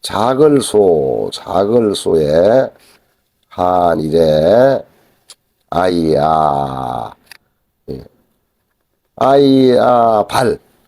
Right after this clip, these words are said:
아이야, 발. 어진 사람인 발, 아이야, 발. 자, 이제 우리가, 어, 그,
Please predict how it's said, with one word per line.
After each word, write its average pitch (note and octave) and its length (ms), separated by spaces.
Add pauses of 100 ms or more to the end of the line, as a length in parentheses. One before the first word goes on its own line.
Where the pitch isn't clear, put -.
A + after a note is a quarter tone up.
아이야, E2 920
발. G2+ 220 (360)
어진 D#3 440
사람인 G#2+ 760
발, F2 280 (480)
아이야, F2 580
발. E2 500 (1160)
자, F2 160
이제 E2+ 140
우리가, G#2 340 (460)
어, D#2 500 (500)
그, C2+ 520